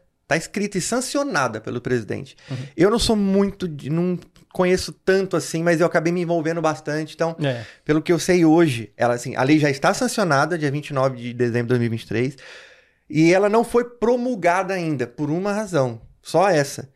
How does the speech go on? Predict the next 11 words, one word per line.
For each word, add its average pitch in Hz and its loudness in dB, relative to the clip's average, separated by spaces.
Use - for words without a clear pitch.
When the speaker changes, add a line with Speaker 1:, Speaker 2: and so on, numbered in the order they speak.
Speaker 1:
que 135 -2
o, 135 -2
o 143 0
nosso 151 2
presidente 180 0
foi 196 2
lá 160 4
e 185 2
vetou 170 2
Speaker 2:
Hum. 151 -6
Speaker 1:
três, 214 0